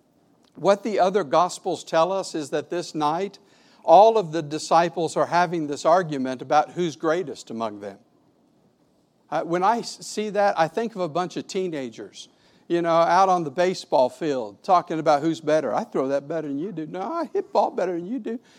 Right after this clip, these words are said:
And they're just sitting there arguing with one another 'cause what? We celebrate in our culture competitiveness, right?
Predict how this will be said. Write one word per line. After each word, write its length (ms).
And 140
they're 140
just 240
sitting 160
there 220
arguing 420
with 160
one 240
another 360
'cause 260
what? 300
We 140
celebrate 640
in 200
our 160
culture 440
competitiveness, 1200
right? 320